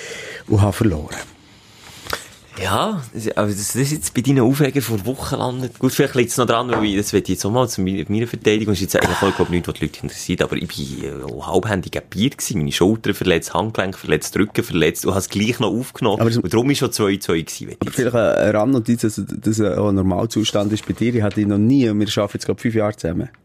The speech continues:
Speaker 2: Mhm.
Speaker 1: gesungen erlebt. Also, ich habe dir Krankheiten und Schmerzen an Körperstellen schon gesehen, wo ich nicht mal gewusst, dass man die Körperstellen hat.
Speaker 2: Du bist schon ein bisschen
Speaker 1: Du
Speaker 2: anfällig,
Speaker 1: bist
Speaker 2: ja.
Speaker 1: extrem anfällig. Vor allem, als du wirklich jünger bist. Also, ich bin viel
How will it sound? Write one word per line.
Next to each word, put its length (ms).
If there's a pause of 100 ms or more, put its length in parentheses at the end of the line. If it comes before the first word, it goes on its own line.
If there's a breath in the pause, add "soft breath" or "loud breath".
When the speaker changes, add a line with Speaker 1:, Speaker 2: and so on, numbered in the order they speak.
(220)
Speaker 2:
Mhm. 300 (240)
Speaker 1:
gesungen 320
erlebt. 400 (560 loud breath)
Also, 180
ich 40
habe 100
dir 340
Krankheiten 680
und 40
Schmerzen 760
an 140
Körperstellen 880
schon 360
gesehen, 280
wo 60
ich 60
nicht 160
mal 120
gewusst, 180
dass 80
man 100
die 60
Körperstellen 800
hat. 140 (320 loud breath)
Speaker 2:
Du 80
bist 120
schon 100
ein 60
bisschen 160
Speaker 1:
Du 60
Speaker 2:
anfällig, 460
Speaker 1:
bist 140
Speaker 2:
ja. 160
Speaker 1:
extrem 360
anfällig. 340
Vor 120
allem, 140
als 140
du 80
wirklich 180
jünger 200
bist. 160
Also, 160
ich 80
bin 100
viel 520